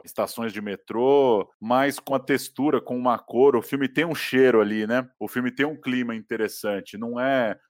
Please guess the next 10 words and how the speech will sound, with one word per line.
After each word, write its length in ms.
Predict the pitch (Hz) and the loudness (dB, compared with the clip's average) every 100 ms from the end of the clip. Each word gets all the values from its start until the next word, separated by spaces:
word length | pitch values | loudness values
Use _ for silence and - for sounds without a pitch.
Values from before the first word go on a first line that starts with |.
| _ _ - | _ _ -2
mais 240 | 113 127 120 | 2 2 0
um 80 | |
filme 360 | 117 - 123 117 | -8 -2 -2 -2
realista 600 | 98 110 101 110 101 113 | 0 -2 -2 -8 -10 -12
urbano 680 | 98 87 101 104 98 92 87 | -10 -4 0 0 -2 -8 -10
brasileiro, 720 | 98 101 92 95 92 90 87 | -6 -6 -4 -6 -4 -6 -6
né? 120 | 101 | -6
Ele, 160 | 101 98 _ - | -6 -8 _ -6
ele 200 | 104 117 _ _ | -4 -4 _ _
conseguiu 720 | - 185 135 113 131 147 147 | 0 2 0 2 4 4 4